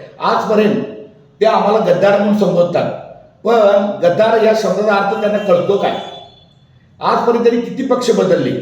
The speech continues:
किती नेत्यांना जवळ केलं आणि लाथाडलं, याचा त्यांनी स्वतः प्रथम विचार करावा. राजेश क्षीरसागर साहेब यांच्याशी, राजेश क्षीरसागर साहेब यांच्याशी त्यांनी जाहीर चर्चा करायची आहे.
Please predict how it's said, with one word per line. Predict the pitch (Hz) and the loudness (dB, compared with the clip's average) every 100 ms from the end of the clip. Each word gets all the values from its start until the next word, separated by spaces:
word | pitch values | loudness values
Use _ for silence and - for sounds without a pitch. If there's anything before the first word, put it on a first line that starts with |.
| - - - - _ _ _ _ - | -10 -18 -20 -20 _ _ _ _ -10
किती | 190 226 262 240 | -6 0 2 4
नेत्यांना | 220 226 226 | 4 2 2
जवळ | 226 202 220 | 4 4 4
केलं | 214 214 | 2 0
आणि | 220 214 | 0 0
लाथाडलं, | 185 185 180 143 - - - - - _ 135 | 0 2 0 0 -4 -6 -14 -20 -20 _ -2
याचा | 165 196 | 0 0
त्यांनी | 196 202 190 | 0 0 0
स्वतः | 180 180 180 | 0 2 2
प्रथम | 180 - 165 151 175 | 2 -2 -8 -2 -2
विचार | 151 - 156 | 0 0 0
करावा. | 151 117 104 - - - - _ _ | 0 -2 -2 -6 -12 -18 -20 _ _
राजेश | - 165 233 | -2 0 0
क्षीरसागर | - 220 214 214 | -2 0 2 2
साहेब | 208 202 196 | 2 2 2
यांच्याशी, | 190 185 196 185 190 139 - - - - - | 2 2 0 0 -2 -4 -6 -14 -20 -20 -8
राजेश | 143 175 185 | -2 0 0
क्षीरसागर | 185 185 185 | 2 2 2
साहेब | 180 175 | 2 2
यांच्याशी | 175 175 185 185 | 2 0 -2 -2
त्यांनी | 185 185 185 | -2 -2 0
जाहीर | 180 156 180 180 | 0 2 2 2
चर्चा | 170 175 | 0 0
करायची | 175 151 127 127 | 0 0 0 0
आहे. | - | -2